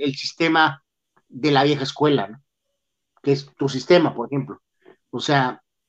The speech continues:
creo que eso es, esa es la cosa, ¿no? Tienen a gente más en sintonía con los métodos y formas de pensar de la gente de, de ahora, de la generación actual, no como se coacheaba en los setentas.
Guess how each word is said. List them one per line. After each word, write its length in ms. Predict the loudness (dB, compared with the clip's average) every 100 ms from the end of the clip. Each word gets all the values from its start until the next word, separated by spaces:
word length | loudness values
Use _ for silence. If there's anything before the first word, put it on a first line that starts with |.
| _
creo 300 | -2 0 0
que 280 | -2 -4 _ _ _ -10
eso 320 | -4 -2 -2
es, 220 | -4 -6 -4
esa 220 | -4 -2
es 60 | -2
la 120 | 0
cosa, 300 | 0 -2 -4
¿no? 180 | -8 -12 _ _ _ -2
Tienen 300 | 0 2 2
a 80 |
gente 360 | 4 4 6 6
más 220 | 6 6
en 100 | 4
sintonía 760 | 2 -2 0 0 4 6 6 4
con 440 | 6 6 4 -4 _ _ _ _ -4
los 240 | -2 0
métodos 640 | 4 4 6 6 6 4
y 100 | -4
formas 280 | 2 4 4
de 60 | 4
pensar 420 | 2 4 4 6
de 100 | 4
la 80 | 4
gente 300 | 4 0 4
de, 320 | 6 8 6
de 140 | 2 2
ahora, 280 | 4 4
de 100 | 2
la 100 | 0
generación 400 | -2 -2 -2 -2
actual, 420 | 0 2 2 0 -10 _ _
no 360 | 4 6 6 2
como 180 | -2 0
se 140 | 0
coacheaba 640 | 0 0 4 6 8 4 -2 _ _ -8
en 100 | -4
los 160 | -4
setentas. 720 | -4 0 2 2 2 -2 -4